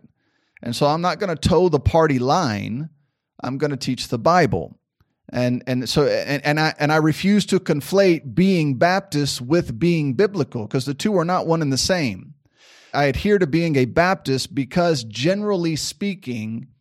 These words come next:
the Baptist church or Baptist churches are, are where you're gonna hear the truth today.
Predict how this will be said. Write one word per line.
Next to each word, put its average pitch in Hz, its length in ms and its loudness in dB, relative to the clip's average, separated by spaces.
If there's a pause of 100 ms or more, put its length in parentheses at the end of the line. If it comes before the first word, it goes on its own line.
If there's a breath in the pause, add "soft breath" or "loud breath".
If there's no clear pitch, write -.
(540)
the 127 80 -4
Baptist 160 560 -2
church 135 500 0
or 123 60 -2
Baptist 143 560 -2
churches 135 880 0 (540)
are, 123 500 0
are 120 180 0
where 135 160 2
you're 143 140 -2
gonna 135 200 -2
hear 139 160 -2
the 120 100 -2
truth 139 260 -4
today. 113 460 -6